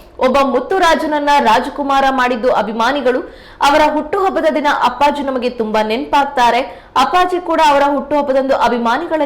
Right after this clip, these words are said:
ಜೊತೆ ಇರ್ತಾ ಇದ್ರು. ರಾತ್ರಿ ಪೂರ್ತಿ ಅಭಿಮಾನಿಗಳನ್ನ ಭೇಟಿ ಮಾಡ್ತಿದ್ರು" ಅಂತ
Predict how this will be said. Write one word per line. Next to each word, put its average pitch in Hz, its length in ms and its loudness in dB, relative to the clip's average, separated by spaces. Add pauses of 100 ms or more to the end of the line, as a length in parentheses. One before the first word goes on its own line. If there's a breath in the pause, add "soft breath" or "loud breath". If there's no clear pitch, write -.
ಜೊತೆ 233 180 -2
ಇರ್ತಾ 233 340 2
ಇದ್ರು. 226 240 0 (380 loud breath)
ರಾತ್ರಿ 277 340 2
ಪೂರ್ತಿ 339 320 -4
ಅಭಿಮಾನಿಗಳನ್ನ 269 720 -2 (120)
ಭೇಟಿ 220 260 -2
ಮಾಡ್ತಿದ್ರು" 277 460 -4
ಅಂತ 262 220 -2